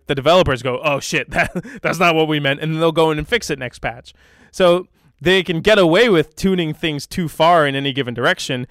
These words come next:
because they have the ability to kind of bring it back and, like, have everything be in balance. Uh, an example of when they didn't do this was Super Smash Brothers for the Wii U, commonly referred to as Smash Four. They released a character, Bayonetta,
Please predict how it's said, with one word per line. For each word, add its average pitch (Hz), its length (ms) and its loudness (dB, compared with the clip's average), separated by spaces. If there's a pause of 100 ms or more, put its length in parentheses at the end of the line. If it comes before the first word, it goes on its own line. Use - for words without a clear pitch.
(140)
because 147 220 -6
they 135 120 -4
have 147 320 0
the 127 340 0
ability 139 500 -2
to 123 500 -6 (260)
kind 131 200 -4
of 110 120 -10
bring 143 200 -2
it - 120 -6 (200)
back 139 420 0
and, 143 180 -6
like, 120 200 -6
have 131 260 -2
everything 120 480 -10
be 127 240 -6
in 120 240 -10
balance. 120 500 -8 (340)
Uh, 123 280 -2 (160)
an 160 100 0
example 156 420 -2
of 135 120 -2
when 135 100 -4
they 120 140 -6
didn't 240 340 -4
do 131 160 -4
this 120 260 -6
was 123 300 -6 (240)
Super 165 300 -4
Smash 156 260 -2
Brothers 147 280 -2
for 156 120 -6
the 135 120 -2
Wii 143 220 -6
U, 170 300 -2 (300)
commonly 151 360 -2
referred 139 300 -6
to 123 100 -6
as 113 120 -6
Smash 127 340 -6
Four. 156 320 -4 (300)
They 139 100 0
released 143 320 -2
a - 40 -6
character, 135 460 -2
Bayonetta, 131 680 -2